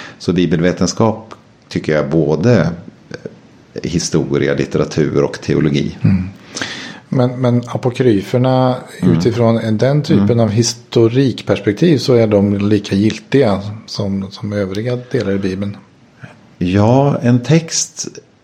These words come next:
Speaker 1: om man ska vara historiker så kan man ju inte avgöra hur trovärdig en text är som historiskt vittne utifrån om den finns med i Bibeln eller inte.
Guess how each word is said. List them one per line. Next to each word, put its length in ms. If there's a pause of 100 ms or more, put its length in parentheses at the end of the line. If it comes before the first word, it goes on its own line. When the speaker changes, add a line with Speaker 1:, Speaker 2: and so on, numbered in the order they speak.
(460)
Speaker 1:
om 100
man 120
ska 140
vara 120
historiker 800
så 120
kan 280
man 120
ju 80
inte 600
avgöra 640
hur 180
trovärdig 720
en 140
text 360
är 100
som 180
historiskt 520
vittne 400
utifrån 520
om 140
den 120
finns 200
med 140
i 40
Bibeln 420
eller 160
inte. 300